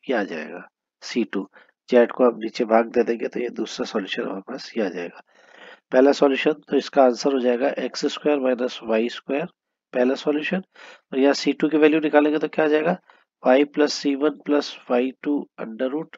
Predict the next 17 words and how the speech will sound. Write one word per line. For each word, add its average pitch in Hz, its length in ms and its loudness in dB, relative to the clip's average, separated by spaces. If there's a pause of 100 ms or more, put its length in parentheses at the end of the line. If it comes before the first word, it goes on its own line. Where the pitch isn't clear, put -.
upon 131 460 -8 (600)
z, - 320 -14 (920)
ये - 160 -10
मेरे - 160 -14
पास - 520 -18
required - 440 -10
solution - 540 -16
आ 131 40 -12
जाए। 107 180 -16 (580)
तो 151 60 4
ये 165 180 12
second 160 300 4
method 165 360 6
था, 180 100 10
जब 160 180 6
हमारे 151 280 6
पास 170 280 6